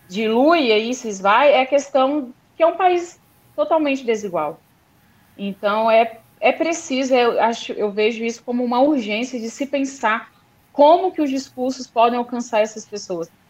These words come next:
Porque outro dia eu tava conversando com uma amiga sobre essa questão do estupro, do aborto,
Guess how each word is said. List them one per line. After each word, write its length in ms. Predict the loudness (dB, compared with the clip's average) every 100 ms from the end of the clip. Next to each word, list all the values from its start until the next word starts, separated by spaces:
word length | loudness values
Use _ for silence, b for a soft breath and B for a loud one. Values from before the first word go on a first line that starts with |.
| _ _
Porque 200 | -2 -2
outro 180 | 0 -2
dia 100 | 0
eu 40 |
tava 180 | 0 -2
conversando 540 | -4 -6 -6 -8 -8
com 120 | -10 -8
uma 80 |
amiga 300 | -8 -6 -6
sobre 240 | -6 -8 -10
essa 160 | -10
questão 260 | -12 -12 -12
do 60 | -14
estupro, 640 | -12 -2 2 2 2 -2
do 60 | -2
aborto, 540 | 2 4 4 2